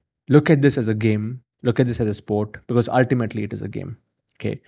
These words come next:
Uh, don't take it too seriously. <laughs> You know, when we finish a game and we finish the match, yeah, ultimately we go back home and we eat our food, go to sleep, and, yeah,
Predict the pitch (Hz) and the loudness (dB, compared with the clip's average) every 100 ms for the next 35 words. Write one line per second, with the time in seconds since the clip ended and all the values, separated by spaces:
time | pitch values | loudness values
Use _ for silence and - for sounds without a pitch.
0 | - - - - 110 117 151 147 127 117 | -20 -20 -20 -10 2 6 8 6 2 0
1 | - 131 110 113 104 104 - 147 - - | 2 2 4 2 2 0 -4 -6 -8 -10
2 | - - - _ - 117 120 123 120 160 | -20 -20 -20 _ -6 0 2 4 6 8
3 | 160 160 123 135 131 120 107 147 143 - | 10 8 8 8 6 2 4 4 4 4
4 | 127 123 117 - 110 117 117 117 113 110 | 4 4 4 2 2 2 0 0 0 0
5 | 110 117 117 113 - 107 107 101 98 101 | 2 6 6 4 2 0 0 -4 -6 -6
6 | 113 110 113 107 - 104 104 123 113 113 | -4 0 -2 -2 -4 -4 -4 -2 -2 -2
7 | - 107 104 107 104 | -4 -4 -4 -8 -8